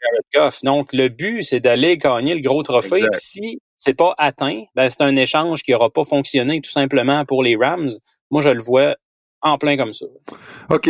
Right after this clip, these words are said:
Speaker 3: mais, euh, je voudrais aussi parler d'un petit aspect qu'on a échappé pendant la transaction, mais on, après la transaction, il y a des, euh, journalistes qui rapportaient que Matthew Stafford était prêt à aller n'importe où,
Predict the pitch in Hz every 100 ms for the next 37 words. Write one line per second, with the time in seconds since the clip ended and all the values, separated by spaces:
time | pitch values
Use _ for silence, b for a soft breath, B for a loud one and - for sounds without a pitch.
0 | 226 214 165 151 139 135 120 87 117 107
1 | 123 131 185 170 - 214 220 214 135 170
2 | 151 127 123 104 - - 135 - 175 190
3 | 156 123 127 123 143 127 165 170 123 117
4 | 123 131 127 110 - 117 113 107 - 190
5 | 185 131 120 113 - 123 - 165 190 147
6 | 139 123 110 - - 165 170 120 104 107
7 | 104 98 98 120 127 107 135 - 110 104
8 | 110 95 - 214 117 117 113 104 147 139
9 | 127 - 147 127 107 113 131 127 120 143
10 | 175 135 - - 214 262